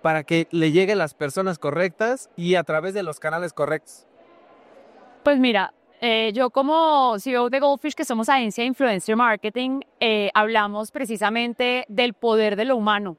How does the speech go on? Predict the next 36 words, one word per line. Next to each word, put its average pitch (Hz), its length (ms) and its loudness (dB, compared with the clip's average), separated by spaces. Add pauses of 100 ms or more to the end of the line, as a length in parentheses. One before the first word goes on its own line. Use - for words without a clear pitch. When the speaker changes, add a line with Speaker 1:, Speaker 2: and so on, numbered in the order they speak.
(140)
Speaker 2:
también, 196 460 -2
¿no? 185 300 -2 (420)
Y 220 140 0
es 208 640 -2 (140)
cómo 285 600 2 (180)
yo 269 240 2
como 302 260 -4
marca, 233 420 0
por 285 140 -4
ejemplo, 226 460 -2
quiero 277 220 0
llegarle 247 340 -2
a 240 40 -2
mi 277 100 -6
público 240 380 -2
objetivo, 262 580 0 (240)
pero 233 180 2
cuando 233 260 2
yo 226 140 -2
como 294 160 -2
marca 240 340 2
llego 254 600 0 (260)
y 233 140 0
digo, 233 260 6
"Hola, 285 480 2
soy 254 440 -2
Colgate, 269 500 0
soy 247 160 -6
lo 233 100 -2
mejor, 277 440 2
cómprame", 269 560 0
pues 269 200 -2
no 262 120 0
necesariamente 262 480 0
el 277 60 0
mensaje, 233 680 0